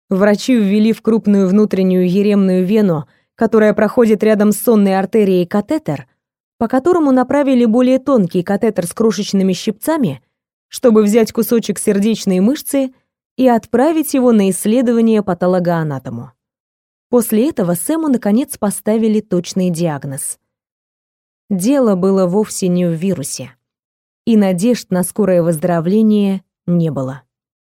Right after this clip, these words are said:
Иммунная система Сэма атаковала собственный организм, и ни одна из таблеток, которые он держал в купленной для него мамой коробочке, ни высокие дозы гормонов –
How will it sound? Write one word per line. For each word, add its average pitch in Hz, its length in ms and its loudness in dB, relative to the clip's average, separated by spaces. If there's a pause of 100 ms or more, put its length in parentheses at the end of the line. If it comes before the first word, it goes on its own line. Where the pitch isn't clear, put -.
(580)
Иммунная 254 500 2
система 240 640 -2
Сэма 269 420 -2
атаковала 202 640 -4
собственный 202 720 -2
организм, 175 580 -4 (680)
и 226 60 2
ни 220 120 6
одна 208 360 2
из 202 100 -4
таблеток, 190 540 -2
которые 208 420 0
он 202 160 2
держал 208 400 2
в 170 100 -8
купленной 190 480 0
для 185 200 0
него 208 280 2
мамой 214 300 2
коробочке, 196 680 -4 (580)
ни 269 180 4
высокие 277 560 0
дозы 226 320 2
гормонов – 202 680 0